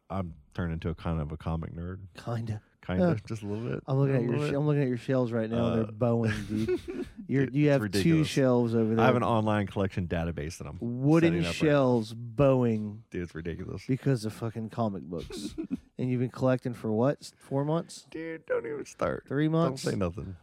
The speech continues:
Speaker 2: Over
Speaker 1: Come on.
Speaker 2: there by your rapey candles?
Speaker 1: Oh, they're not rapey
Speaker 2: Is that why
Speaker 1: candles.
Speaker 2: you lit the candles for the lighting of your comic books?
Speaker 1: Yeah,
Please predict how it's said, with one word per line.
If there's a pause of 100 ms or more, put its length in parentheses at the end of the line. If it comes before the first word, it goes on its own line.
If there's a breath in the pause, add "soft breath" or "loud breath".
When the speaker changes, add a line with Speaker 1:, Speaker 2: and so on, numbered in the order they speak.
Speaker 2:
Over
Speaker 1:
Come
on.
Speaker 2:
there
by
your
rapey
candles?
Speaker 1:
Oh,
they're
not
rapey
Speaker 2:
Is
that
why
Speaker 1:
candles.
Speaker 2:
you
lit
the
candles
for
the
lighting
of
your
comic
books?
Speaker 1:
Yeah,